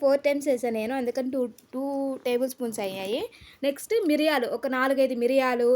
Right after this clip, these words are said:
దాల్చిన చెక్క కొంచెం వేస్తే ఫ్లేవర్ బాగుంటుంది. ఒక స్పూన్ జీలకర్ర,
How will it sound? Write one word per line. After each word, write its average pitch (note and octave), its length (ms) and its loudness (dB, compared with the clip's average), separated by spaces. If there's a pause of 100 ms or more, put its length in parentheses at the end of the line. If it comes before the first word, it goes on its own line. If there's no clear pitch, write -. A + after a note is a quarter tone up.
(180)
దాల్చిన D#4+ 480 0
చెక్క C#4+ 260 -6 (100)
కొంచెం A#3+ 280 -4 (220)
వేస్తే C4 280 0 (120)
ఫ్లేవర్ B3 360 -2
బాగుంటుంది. G3+ 480 -6 (920)
ఒక C#4+ 180 0
స్పూన్ G4+ 320 0
జీలకర్ర, A#3 400 2